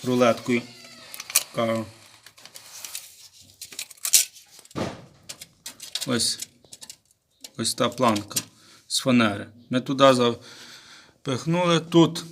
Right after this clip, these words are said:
стандартне все, не вузьке зад. Просто тут про-, е, з профіля два на, е, чотири зробили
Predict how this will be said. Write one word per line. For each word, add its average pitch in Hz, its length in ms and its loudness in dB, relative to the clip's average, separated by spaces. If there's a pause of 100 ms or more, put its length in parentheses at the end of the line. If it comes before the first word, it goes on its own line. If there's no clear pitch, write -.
(680)
стандартне 131 680 6
все, 139 240 -4
не 190 200 -4
вузьке 175 400 -4
зад. 170 400 4 (2750)
Просто 156 360 4
тут 147 380 -2 (340)
про-, 135 300 8
е, 131 160 2
з - 120 -2
профіля 117 680 4 (380)
два 123 400 6
на, 117 460 0 (340)
е, 117 580 -2
чотири 127 460 2
зробили 117 600 -2